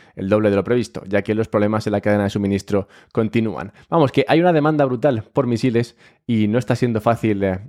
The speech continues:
atender a la misma. Y ante estos problemas para suministrarse de misiles, claro,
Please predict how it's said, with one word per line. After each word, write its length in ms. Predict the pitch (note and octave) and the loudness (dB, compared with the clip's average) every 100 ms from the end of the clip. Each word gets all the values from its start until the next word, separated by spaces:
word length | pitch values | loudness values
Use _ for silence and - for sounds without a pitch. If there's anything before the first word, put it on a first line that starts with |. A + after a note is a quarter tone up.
| - - | -10 -6
atender 500 | G#2 A2 C#3 - - _ - | -2 2 2 0 -4 _ -8
a 140 | E2 | -4
la 100 | A2 | 0
misma. 340 | D#3+ E2+ D2+ - _ - - - _ | 0 -2 -10 -18 _ -20 -20 -20 _
Y 320 | A#2+ A2 G#2+ G2+ G2 | -4 0 0 -2 -6
ante 200 | A2 A2+ | -4 -2
estos 180 | D#3 D#3+ | -2 -2
problemas 460 | - B2+ D#3 A#2+ - | -2 2 2 0 -4
para 200 | - G#2+ | -4 -2
suministrarse 840 | A2 A#2+ A2+ - B2+ A2 A2+ G#2 | -2 0 0 0 0 2 2 2
de 100 | F#2+ | 0
misiles, 400 | F#2+ G2 A2 A2+ | -2 0 0 -2
claro, 220 | - F2+ | -6 -12